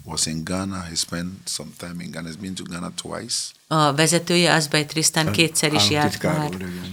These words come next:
Speaker 2: A
Speaker 3: kétszer.
Speaker 2: államtitkár úr kétszer is járt már Ghánában.
Speaker 1: Yo Isvan has been in Han-, uh, Ghana about twice.
Speaker 2: Jó István is már legalább kétszer volt Ghánában.
Speaker 1: Seattle Peter, the foreign affairs minister, have been to Ghana about three times.
Speaker 2: A külügyminiszter,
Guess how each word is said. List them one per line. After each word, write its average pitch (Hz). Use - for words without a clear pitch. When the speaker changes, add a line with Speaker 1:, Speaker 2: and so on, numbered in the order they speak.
Speaker 2:
A -
Speaker 3:
kétszer. 151
Speaker 2:
államtitkár 156
úr 151
kétszer 156
is -
járt 143
már 147
Ghánában. -
Speaker 1:
Yo 101
Isvan 92
has 73
been 90
in 78
Han-, 85
uh, 78
Ghana 87
about 80
twice. 87
Speaker 2:
Jó 156
István 160
is 156
már 143
legalább 160
kétszer 165
volt 160
Ghánában. 156
Speaker 1:
Seattle 92
Peter, -
the 85
foreign 87
affairs 85
minister, 78
have 78
been 90
to 87
Ghana 82
about 85
three 92
times. 87
Speaker 2:
A 156
külügyminiszter, 165